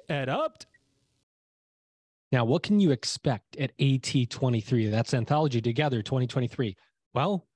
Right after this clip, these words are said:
expect to look into the future, expand your network, and explore solutions with experts. You're gonna hear from industry thought leaders. You're going to connect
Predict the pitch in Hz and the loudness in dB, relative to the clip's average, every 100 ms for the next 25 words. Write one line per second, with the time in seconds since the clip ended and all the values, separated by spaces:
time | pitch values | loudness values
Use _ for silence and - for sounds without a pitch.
0 | _ 135 - - 165 - 101 139 170 160 | _ -10 -4 0 0 0 -2 0 2 2
1 | - 160 - 104 - 92 - _ _ _ | 0 -2 -2 -4 -6 -12 -14 _ _ _
2 | _ - - - - 151 165 165 156 143 | _ -10 -6 -4 2 4 4 4 4 4
3 | 135 - 131 135 - - _ _ - 113 | 2 0 -2 -2 -8 -20 _ _ -4 -4
4 | - - - - - 139 151 165 170 160 | -4 -10 -8 -8 -4 0 4 4 4 2
5 | - - - 107 110 139 156 151 143 139 | -2 -12 -6 0 2 2 2 2 2 -2
6 | 120 98 - 104 95 - - - _ _ | -2 -4 -8 -8 -8 -8 -12 -14 _ _
7 | _ _ - 127 131 107 151 151 135 120 | _ _ -2 0 2 2 2 2 0 2
8 | 143 160 - 151 - 160 160 160 156 160 | 4 2 2 0 0 -2 -2 -2 0 0
9 | 156 - - - _ 143 147 165 143 139 | 0 -4 -16 -20 _ -4 0 0 0 -2
10 | - 127 139 165 - | -2 0 2 2 -2